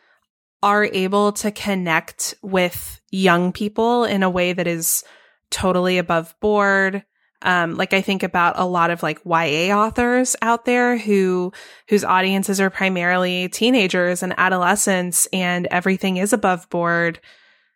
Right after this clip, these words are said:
um, with these creators. And it just sucks because someone comes along like this and they get a similar kind of situation set up, and then they exploit it, and they, they ruin the fun for everyone,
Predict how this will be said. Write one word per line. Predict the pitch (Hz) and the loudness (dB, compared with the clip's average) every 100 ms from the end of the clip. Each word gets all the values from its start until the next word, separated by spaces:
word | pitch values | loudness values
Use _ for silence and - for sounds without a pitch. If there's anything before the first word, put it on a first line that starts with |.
| _ _ _ | _ _ _
um, | 185 180 170 175 | 0 2 0 -2
with | 202 185 - | -2 0 2
these | 185 - | 0 -2
creators. | - 190 175 175 175 165 170 | -2 -2 0 0 -2 0 -2
And | - 190 | 0 -2
it | 180 | -2
just | 185 - | -2 0
sucks | - 202 - - | 2 0 0 -4
because | 196 190 190 180 175 - - - - _ - | -4 -2 0 0 0 -2 -4 -8 -20 _ -4
someone | - 196 196 196 | 0 2 2 0
comes | 202 202 190 | 0 0 0
along | 180 180 | 0 0
like | 180 175 | 0 -4
this | 180 202 214 196 - - | 0 2 2 2 -2 -2
and | 202 185 180 180 180 | -2 -2 -2 -2 -4
they | - 185 | -2 -2
get | 185 180 - | 0 0 0
a | |
similar | 185 - 190 190 185 | 0 2 2 2 0
kind | 190 185 | 0 -2
of | 175 | -2
situation | 202 - 175 180 196 214 | -6 -4 -4 -2 0 0
set | 202 180 | 0 0
up, | 175 175 | 0 0
and | 202 | -2
then | 185 185 | 0 -2
they | 175 | -4
exploit | 165 - - 202 202 214 | -4 -2 0 2 2 2
it, | 175 170 156 _ - - - _ _ _ - | 2 -2 -2 _ -20 -20 -20 _ _ _ -2
and | 208 196 185 180 175 _ - | 2 4 4 2 -4 _ -2
they, | 190 - - | -2 0 0
they | 180 | 2
ruin | 196 208 | 4 2
the | 185 | 0
fun | 175 185 170 | 0 0 0
for | 175 | 0
everyone, | 165 165 156 147 156 | 0 -2 -6 -8 -8